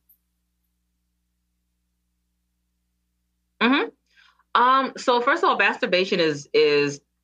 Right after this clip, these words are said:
totally natural. There is nothing wrong with masturbation. Um, if anybody's told you otherwise, they're a liar. <laughs> Let me not so,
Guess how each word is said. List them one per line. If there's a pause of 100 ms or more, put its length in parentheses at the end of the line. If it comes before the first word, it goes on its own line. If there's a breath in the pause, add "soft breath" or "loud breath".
totally
natural.
There
is
nothing
wrong
with
masturbation.
Um,
if
anybody's
told
you
otherwise,
they're
a
liar.
<laughs>
Let
me
not
so,